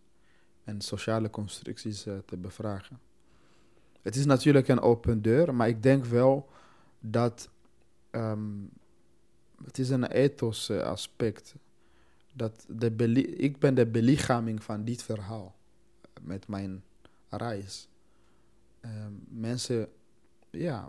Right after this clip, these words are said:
waarderen het om het van mij te horen. Om... Het is gewoon elkaar herinneren dat wij niet het product zijn van,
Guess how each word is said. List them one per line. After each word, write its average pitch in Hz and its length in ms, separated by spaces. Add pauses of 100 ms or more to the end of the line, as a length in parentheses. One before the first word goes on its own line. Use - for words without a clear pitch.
(120)
waarderen 113 800
het 127 420 (120)
om 110 260
het 110 160
van 113 160
mij 123 200
te 120 120
horen. 110 420
Om... 110 240 (380)
Het 107 140
is 127 120
gewoon 143 320
elkaar 127 460
herinneren 139 600 (880)
dat 110 220
wij 113 260
niet 127 160
het 117 200
product 117 400
zijn 95 320
van, 95 380